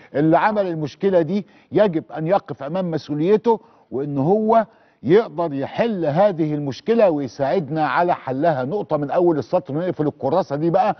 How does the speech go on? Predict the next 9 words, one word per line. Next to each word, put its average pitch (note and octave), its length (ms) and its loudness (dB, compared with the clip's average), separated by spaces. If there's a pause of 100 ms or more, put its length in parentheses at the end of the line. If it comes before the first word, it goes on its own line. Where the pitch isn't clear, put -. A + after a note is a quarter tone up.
(240)
تعالى E3+ 220 2
اتفضل E3+ 440 -2
اقعد E3+ 240 0
قدامي، F3+ 480 -2
قول F#3 200 -2
لي F3 140 0
هتعمل D#3+ 520 -2 (380)
ايه F3+ 280 2 (240)
للدول E3 580 0